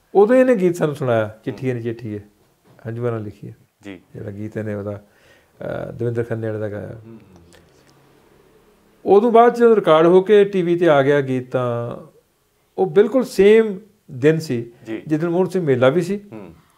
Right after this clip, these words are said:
Speaker 1: ਤੇ ਉਹਦਾ ਉਸ ਰਾਤ ਨੂੰ ਗੀਤ ਵੀ ਆਉਣਾ ਸੀ ਟੀ ਵੀ ਤੇ, ਹਰਜੀਤ ਹੋਰਾਂ ਰਿਕਾਰਡ ਕੀਤਾ।
Speaker 2: ਜੀ, ਜੀ।
Speaker 1: ਉਹ ਜਦੋਂ ਬ੍ਰਾਡਕਾਸਟ ਹੋ ਗਿਆ, ਟੈਲੀਕਾਸਟ ਹੋ ਗਿਆ,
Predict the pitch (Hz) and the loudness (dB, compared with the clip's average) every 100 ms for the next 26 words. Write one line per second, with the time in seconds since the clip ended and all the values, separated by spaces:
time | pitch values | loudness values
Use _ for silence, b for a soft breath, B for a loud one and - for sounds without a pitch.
0 | - 170 - 185 202 190 - - 170 175 | -8 -6 -2 2 2 2 -4 -2 0 0
1 | 170 131 127 139 151 127 123 120 120 113 | 0 0 -2 -4 -8 -6 -8 -6 -6 -4
2 | 104 107 - 107 110 101 104 117 117 113 | -6 -8 -12 -12 -10 -12 -12 -10 -10 -6
3 | 117 123 117 104 101 107 123 104 107 87 | -6 -4 -6 -6 -12 -14 -18 -16 -16 -16
4 | 87 82 _ _ _ _ _ _ _ _ | -20 -20 _ _ _ _ _ _ _ _
5 | _ 214 233 226 160 147 165 196 202 202 | _ 2 4 4 4 4 4 2 4 2
6 | 180 180 185 190 190 180 151 135 123 | 4 2 4 2 2 2 4 2 -2